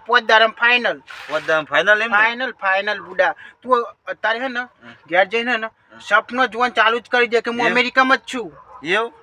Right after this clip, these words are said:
Speaker 1: હા, હા.
Speaker 2: હા, તો તો
Speaker 1: અને ડાયરેક્ટ
Speaker 2: વિમાન?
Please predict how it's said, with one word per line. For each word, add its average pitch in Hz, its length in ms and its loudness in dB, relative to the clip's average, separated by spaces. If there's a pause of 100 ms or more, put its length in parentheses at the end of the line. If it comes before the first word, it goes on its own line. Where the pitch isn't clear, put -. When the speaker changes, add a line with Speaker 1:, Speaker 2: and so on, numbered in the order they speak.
Speaker 1:
હા, 214 240 4
હા. 208 220 0 (640)
Speaker 2:
હા, 110 200 -10
તો - 140 -20
તો - 200 -16
Speaker 1:
અને 247 120 4 (1700)
ડાયરેક્ટ 226 580 2
Speaker 2:
વિમાન? 220 300 2